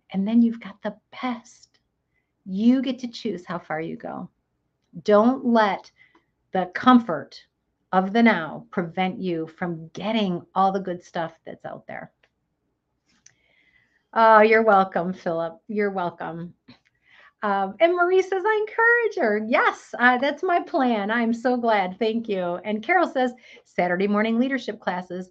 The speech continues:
Yes, we didn't talk about live stream leadership today. Thank you, Carol. Um, she said, "They've changed my life in every area.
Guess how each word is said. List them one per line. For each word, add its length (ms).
Yes, 340
we 120
didn't 240
talk 280
about 220
live 160
stream 280
leadership 420
today. 320
Thank 180
you, 120
Carol. 400
Um, 380
she 160
said, 240
"They've 220
changed 420
my 80
life 280
in 80
every 340
area. 360